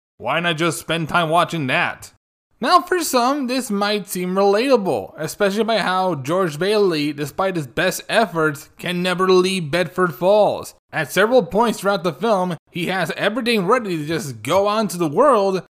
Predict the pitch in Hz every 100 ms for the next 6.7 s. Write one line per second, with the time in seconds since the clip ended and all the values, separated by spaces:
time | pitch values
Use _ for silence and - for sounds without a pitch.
0 | _ - 247 - 214 202 208 196 214 156
1 | 147 175 143 165 220 165 104 - _ -
2 | 156 147 202 190 185 151 180 220 151 165
3 | 214 180 156 143 185 165 196 190 165 160
4 | 190 180 120 110 175 196 147 139 - -
5 | 151 170 196 190 180 185 156 175 175 180
6 | 165 131 170 180 123 82